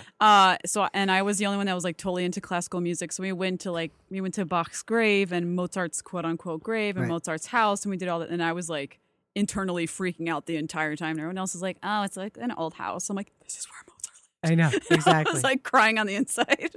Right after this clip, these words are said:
Speaker 1: <laughs>
Speaker 2: Totally. Well, man, they love the drama there as well, too. This,
Speaker 1: Yep.
Speaker 2: this press release, just this little clip, uh,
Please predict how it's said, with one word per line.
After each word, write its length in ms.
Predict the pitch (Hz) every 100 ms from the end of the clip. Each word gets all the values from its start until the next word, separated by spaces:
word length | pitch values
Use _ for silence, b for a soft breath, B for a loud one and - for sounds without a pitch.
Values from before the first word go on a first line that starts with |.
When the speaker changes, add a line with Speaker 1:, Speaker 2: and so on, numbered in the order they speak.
| 339
Speaker 1:
<laughs> 80 | _
Speaker 2:
Totally. 480 | 151 143 123 113 113 B B _
Well, 360 | 151 165 165 165
man, 380 | 156 175 170
they 120 | 165 180
love 160 | 190
the 80 | 180
drama 400 | 160 170 170 170
there 260 | 165 156 147
as 220 | 156 147
well, 240 | 156 147
too. 300 | - 180 147 b b b
This, 260 | 180 285 185
Speaker 1:
Yep. 80 | -
Speaker 2:
this 180 | 370
press 340 | - 226 214 -
release, 500 | 202 165 151 143 -
just 220 | - 160
this 160 | 170 -
little 240 | 156 139 127
clip, 260 | - 160 143 _ B B _ -
uh, 340 | 165 156 151